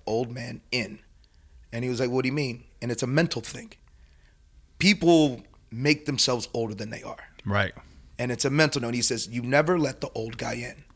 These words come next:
Speaker 1: And that's what keeps you young. That's what keeps you vibrant. That's what keeps you fresh. And he says, "That's why I was like, I'd love to hang out with you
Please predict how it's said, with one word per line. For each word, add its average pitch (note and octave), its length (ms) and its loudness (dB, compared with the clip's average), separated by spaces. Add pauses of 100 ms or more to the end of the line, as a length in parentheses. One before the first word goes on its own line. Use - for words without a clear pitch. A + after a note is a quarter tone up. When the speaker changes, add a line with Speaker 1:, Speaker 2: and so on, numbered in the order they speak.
(640)
Speaker 1:
And A#2+ 160 -2
that's B2 220 4
what B2+ 120 -8
keeps - 260 -2
you B2+ 80 -4
young. C3+ 200 2
That's A#2 180 -4
what A2+ 100 -10
keeps - 240 -4
you B2 60 -4
vibrant. A#2+ 300 2
That's A2 140 -6
what G#2+ 80 -14
keeps - 260 -8
you A2+ 60 -10
fresh. B2+ 440 0 (260)
And A#2+ 80 -6
he B2 60 -6
says, C3+ 180 0
"That's B2+ 260 0
why C3 200 2
I A#2 120 -2
was A#2 160 -4
like, A2+ 220 -4
I'd A#2+ 200 -2
love A#2 260 0
to - 100 -2
hang A#2+ 180 -2
out D#3+ 200 0
with - 200 0
you G#2+ 200 -4